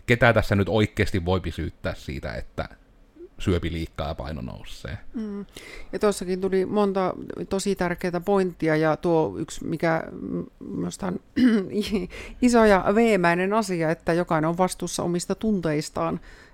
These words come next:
Speaker 2: Että kyllä mä ainakin itse olen nykyisin tosi tietoinen, jos mulla joku asia tosi paljon suututtaa ja menee tunteisiin, oli se sitten asia ollut mikä tahansa, niin se, että se, että minä olen vastuussa siitä, että mä niin kuin koen niin, että se on minun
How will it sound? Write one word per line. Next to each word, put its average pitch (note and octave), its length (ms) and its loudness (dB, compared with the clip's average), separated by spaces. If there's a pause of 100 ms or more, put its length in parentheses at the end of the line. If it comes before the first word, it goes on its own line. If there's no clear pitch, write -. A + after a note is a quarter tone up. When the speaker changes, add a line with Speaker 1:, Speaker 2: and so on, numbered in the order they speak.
Speaker 2:
Että E3+ 340 2 (120)
kyllä G3 200 -2
mä B2 40 -2
ainakin F3 260 -2
itse F#3 180 4
olen F3+ 100 4
nykyisin E3+ 380 0
tosi E3+ 240 -4
tietoinen, E3 420 0
jos D#3 120 -6
mulla D3+ 200 0
joku - 380 -4
asia D3+ 280 -2
tosi D#3+ 340 -4
paljon D3+ 260 0
suututtaa D#3 640 -2
ja D3+ 120 2
menee D3+ 280 2
tunteisiin, D3 800 0 (320)
oli E3+ 160 4
se C#3+ 100 -4
sitten - 200 -4
asia G3+ 260 0
ollut E3 180 2
mikä C#3+ 220 0
tahansa, D3+ 440 -6 (460)
niin D#3+ 300 2
se, F3 260 2
että - 260 -4
se, E3 180 2
että - 220 -2
minä G3 320 4
olen E3 260 4
vastuussa D#3 540 -2
siitä, D3+ 340 -2
että D3 220 -4
mä C#3+ 80 0
niin C#3+ 120 0
kuin D3 140 -4
koen C#3+ 340 0
niin, D3 280 0
että - 120 -8
se F#3+ 120 -4
on D3+ 60 -2
minun D#3 380 0